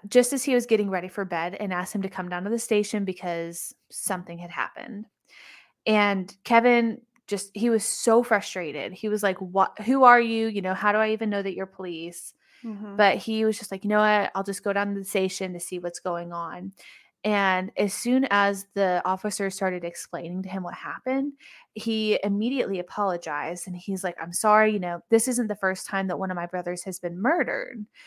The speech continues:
Speaker 1: And he thought that this was someone's idea of a cruel joke. Because as you remember, growing up, his father loved to play c-, cruel pranks
Speaker 2: Mm-hmm.
Speaker 1: on him.
Speaker 2: Well, and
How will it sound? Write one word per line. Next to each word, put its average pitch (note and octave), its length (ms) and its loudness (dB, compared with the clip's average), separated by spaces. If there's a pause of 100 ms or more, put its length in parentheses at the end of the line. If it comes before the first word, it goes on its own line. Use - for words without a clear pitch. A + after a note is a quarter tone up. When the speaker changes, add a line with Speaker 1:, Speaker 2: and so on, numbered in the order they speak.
(180)
Speaker 1:
And G3+ 120 0
he A3 100 2
thought A3 260 6
that F3 100 -8
this F#3+ 180 0
was F#3+ 140 0
someone's F#3 380 -2
idea F3 320 -4
of E3+ 80 -10
a - 40 -10
cruel - 300 -8
joke. F#3+ 480 -2 (720)
Because G#3+ 340 4 (100)
as F3 240 0
you F#3+ 80 -2
remember, G#3+ 480 4
growing F#3 500 0
up, C#4 240 4
his A3 220 -4
father G3 340 2 (200)
loved F#3 320 -2
to G3 100 -2
play F3 540 -6
c-, - 160 -20 (160)
cruel F3 320 -4
pranks G#3 360 -6
Speaker 2:
Mm-hmm. G3+ 100 -10
Speaker 1:
on D#3+ 80 -10
him. - 380 -12 (1040)
Speaker 2:
Well, A#3 120 -2
and A3+ 260 -2